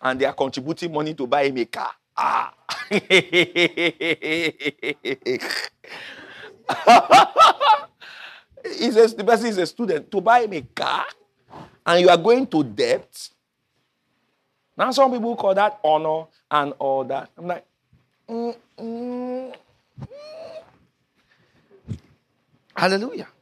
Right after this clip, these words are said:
Praise God. They bought the car. Guy went into debt, drank a lot of gari. Then after he left school, oh yeah, <laughs> he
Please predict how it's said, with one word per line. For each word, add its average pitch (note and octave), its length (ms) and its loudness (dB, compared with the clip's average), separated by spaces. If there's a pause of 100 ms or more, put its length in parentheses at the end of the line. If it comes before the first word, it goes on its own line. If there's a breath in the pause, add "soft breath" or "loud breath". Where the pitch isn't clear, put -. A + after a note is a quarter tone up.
(920)
Praise E3+ 240 -4
God. A3 300 -6 (1200)
They G#3+ 120 -2
bought A#3+ 180 2
the D#3+ 60 -4
car. A2+ 260 -6 (1500)
Guy C#3+ 180 6
went D3 200 0
into D3+ 180 -10
debt, C3 280 -4
drank C3+ 280 0
a C3 40 -6
lot C3 180 -2
of B2 100 -4
gari. G#2 340 -8 (680)
Then A#2+ 160 -2
after F3 280 0
he D#3+ 160 -6
left E3+ 280 -2
school, C3 600 -6
oh G3 80 0
yeah, F#3 240 -2 (280)
<laughs> - 280 -16
he C#3+ 80 -6